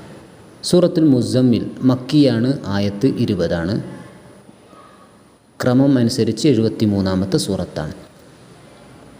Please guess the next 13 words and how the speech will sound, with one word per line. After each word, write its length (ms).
അതേപോലെ 400
തന്നെ 120
സൂറത്തുൽ 380
മുദ്ദഹിർ 580
മക്കിയാണ്, 640
ആയത്ത് 380
അൻപത്തി 560
ആറാണ്. 480
ക്രമം 320
അനുസരിച്ച് 560
എഴുപത്തിനാലാമത്തെ 1040
സൂറത്താണ്. 560
സൂറത്തുൽ 460